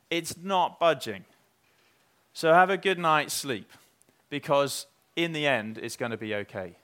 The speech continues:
And I think that's how Christian hope works. You know, I wanna say over all of the very real challenges we face as we return home, "But have you seen the size of our anchor?"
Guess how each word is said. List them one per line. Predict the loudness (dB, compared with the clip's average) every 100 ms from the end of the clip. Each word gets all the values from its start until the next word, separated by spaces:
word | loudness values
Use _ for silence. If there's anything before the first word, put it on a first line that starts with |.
| _ _ _ _
And | -6
I |
think | -4 -2
that's | -2
how | 2 0
Christian | 0 -8 -6 -4
hope | 0 0 0
works. | 0 0 -2 -8
You | -4
know, | -2
I | -2
wanna | -2 -6
say | -4 0 2 2
over | 0 0 -2 -6 -20 _ _
all | -4 0 0
of | -2
the | -4
very | 2 2 2
real | 0 0 0
challenges | 0 0 0 -4 -8
we | -10
face | -2 0 0 -4
as | -8
we | -8
return | -6 -4 -4
home, | -2 -2 -2
"But | -2 -2
have | 0 -2
you | -2 -6
seen | -6 -4 -4 -6
the |
size | -6 -2 0 0 -4
of | -2
our | 0 0
anchor?" | -2 -6 -12